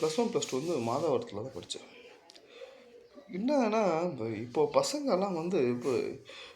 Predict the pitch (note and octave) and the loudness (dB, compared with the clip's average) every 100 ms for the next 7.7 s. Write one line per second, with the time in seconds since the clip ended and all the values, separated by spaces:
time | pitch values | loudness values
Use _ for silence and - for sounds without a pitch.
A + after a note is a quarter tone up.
0 | _ - G2 B2 F#3 C4 B3+ B3+ B3 G3+ | _ -10 -2 -2 2 2 6 8 8 8
1 | D3+ A3 A3 G3 G#3+ F3+ C#3 C3 A2 - | 6 4 4 2 2 0 0 -2 -6 -4
2 | C3 E3 E3+ E3 E3 D#3 D#3+ D#3+ D#3 D#3 | 0 2 2 2 2 2 2 0 0 -2
3 | D#3+ D#3 D3+ D3+ D#3 D#3 D3 D3+ D#3 D#3 | 0 -4 -2 -4 -2 -4 -4 -4 -6 -6
4 | - C#3 D#3 - - D3+ - _ - - | -6 -6 -10 -10 -10 -12 -18 _ -20 -20
5 | - - - D#3+ F3+ - C4 A#3+ E3+ D#3+ | -20 -20 -4 0 0 2 4 6 6 4
6 | F3 D#3 D#3 D#3 E3 G3+ A3 E3+ E3+ G3 | 2 2 2 2 0 0 0 0 0 -2
7 | F#3 D#3 B2+ A#2+ A2 G#2 | -2 0 2 4 4 0